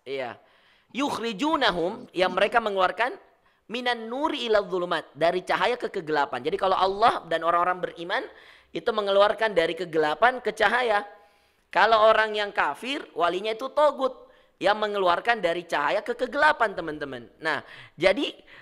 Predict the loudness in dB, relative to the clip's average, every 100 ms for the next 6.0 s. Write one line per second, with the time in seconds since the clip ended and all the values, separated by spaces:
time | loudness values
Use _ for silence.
0 | -18 2 4 6 6 6 4 2 4 6
1 | 6 4 -2 -6 -10 2 4 6 4 6
2 | 4 6 6 6 6 6 4 2 4 6
3 | 6 4 2 0 0 2 0 0 2 4
4 | 2 -2 -10 -2 0 0 -6 -20 -20 -2
5 | 2 2 0 0 -2 0 2 4 4